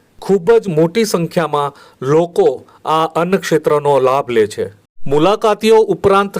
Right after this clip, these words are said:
શાળા પ્રવાસે આવતા બાળકો, શિક્ષકો અને સતત ભ્રમણ કરતા સાધુ સંતો પણ અહીં ગોરક્ષનાથ આશ્રમમાં ભોજન જમી શકે છે.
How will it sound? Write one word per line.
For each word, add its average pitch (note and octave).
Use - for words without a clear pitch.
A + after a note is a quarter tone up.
શાળા E3+
પ્રવાસે F3+
આવતા E3
બાળકો, D3+
શિક્ષકો E3
અને D#3
સતત G3
ભ્રમણ D#3
કરતા D#3
સાધુ C#3
સંતો E3+
પણ F#3+
અહીં D#3
ગોરક્ષનાથ E3
આશ્રમમાં C#3
ભોજન D3+
જમી D3+
શકે A2+
છે. G2+